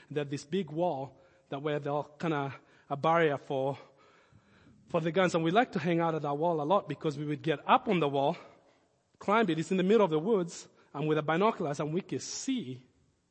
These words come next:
we could see even the wilderness, the tail end of the wilderness mi-, migration from a distance.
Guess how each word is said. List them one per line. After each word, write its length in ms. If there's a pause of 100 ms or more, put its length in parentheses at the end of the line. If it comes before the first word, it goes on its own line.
(580)
we 120
could 160
see 420
even 240
the 80
wilderness, 580 (220)
the 120
tail 360
end 160
of 60
the 80
wilderness 460
mi-, 200 (200)
migration 640 (460)
from 160
a 60
distance. 560